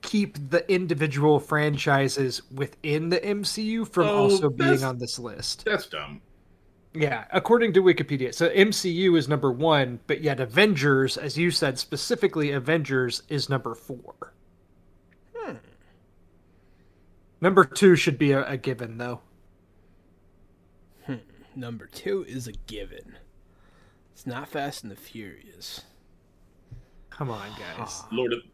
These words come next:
Speaker 2: Lord of the Rings?
Speaker 3: Lord of the Rings. That's a good one.
Speaker 1: No, it's number ten. Middle Earth is
Speaker 3: Avatar.
Speaker 1: number ten.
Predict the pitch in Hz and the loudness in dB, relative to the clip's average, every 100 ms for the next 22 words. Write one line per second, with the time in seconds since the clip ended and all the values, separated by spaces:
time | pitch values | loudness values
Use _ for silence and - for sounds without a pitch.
0 | 110 110 110 101 98 113 240 330 277 311 | -6 -4 -2 -4 -4 -4 -6 -8 -12 -10
1 | 370 180 104 - 240 226 135 104 117 185 | -8 -8 -10 -8 -8 -8 -12 -10 -4 -4
2 | - _ _ _ _ _ _ - 135 123 | -6 _ _ _ _ _ _ -12 -8 -8
3 | 131 - 185 202 226 165 131 139 - 254 | -8 0 2 2 2 2 2 0 8 8
4 | 180 165 165 147 - 151 139 - - 117 | 10 8 6 4 2 0 -2 -6 -10 -12